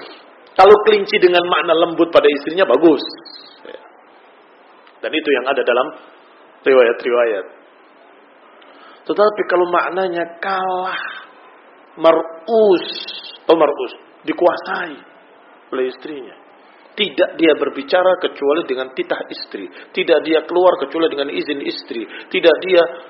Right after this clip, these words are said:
kecuali dengan kesetujuan istri. Jadi kamu itu rijal. Warijal qawwamuna 'alan nisa. Laki-laki itu pemimpin para wanita. Bukan mereka para wanita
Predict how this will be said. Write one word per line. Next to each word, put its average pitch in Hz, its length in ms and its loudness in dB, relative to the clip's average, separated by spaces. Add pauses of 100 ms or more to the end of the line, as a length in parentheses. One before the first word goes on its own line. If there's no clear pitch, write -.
(180)
kecuali 175 320 0
dengan 160 220 -2 (720)
kesetujuan 160 500 -4
istri. 143 300 -12
Jadi - 400 -16 (160)
kamu 226 300 -6 (120)
itu - 140 -6 (240)
rijal. 220 600 6 (1300)
Warijal 269 560 8
qawwamuna 254 720 10
'alan 220 320 6
nisa. 233 400 6 (320)
Laki-laki 269 400 6
itu 277 160 0
pemimpin 277 480 4
para 226 240 10
wanita. 247 560 4
Bukan 262 320 2
mereka 262 400 2
para 233 240 8
wanita 233 400 4